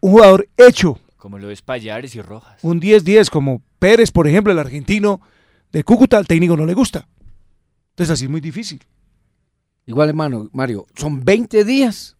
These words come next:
Speaker 3: que quedan exactamente
Speaker 2: Es que,
Speaker 3: para
Speaker 2: es
Speaker 3: iniciar
Speaker 2: que
Speaker 3: la
Speaker 2: a-,
Speaker 3: temporada.
Speaker 2: alternativas, por ejemplo, para la posición de volante diez en nuestro medio hay. Ojalá se estén sondeando y se estén mirando.
Speaker 1: Sí, hay, pero, pero,
Speaker 2: Y
Speaker 1: pero,
Speaker 2: no,
Speaker 1: pero,
Speaker 2: y,
Speaker 1: pero
Speaker 2: y no se tenga una postura enseguidecida de solo mirar hacia un sector.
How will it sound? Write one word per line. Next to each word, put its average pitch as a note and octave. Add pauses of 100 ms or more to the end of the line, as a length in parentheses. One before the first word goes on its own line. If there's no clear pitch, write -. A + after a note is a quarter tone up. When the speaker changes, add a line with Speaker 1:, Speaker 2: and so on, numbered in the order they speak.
Speaker 3:
que A#2+
quedan C#3
exactamente D3
Speaker 2:
Es -
que, -
Speaker 3:
para A#2+
Speaker 2:
es A#2+
Speaker 3:
iniciar A#2
Speaker 2:
que C#3
Speaker 3:
la C3
Speaker 2:
a-, -
Speaker 3:
temporada. C3
Speaker 2:
alternativas, C3+
por D#3
ejemplo, C3
para C#3+
la A#2+
posición A#2+
de D3
volante C3
diez C#3
en D#3
nuestro A#2
medio A2+
hay. B2+ (420)
Ojalá F#2+
se A2+
estén C3
sondeando A#2+
y B2
se C3
estén G#2
mirando. A2+
Speaker 1:
Sí, D3
hay, D#3
pero, E3+
pero, B2+
Speaker 2:
Y -
Speaker 1:
pero, C#3
Speaker 2:
no, B2
Speaker 1:
pero, C#3+
Speaker 2:
y, C3+
Speaker 1:
pero C#3+
Speaker 2:
y D3
no C#3
se D3
tenga D#3+
una E3
postura C3+
enseguidecida C#3+
de G#2+
solo B2+
mirar A#2+
hacia B2+
un G#2+ (280)
sector. C#3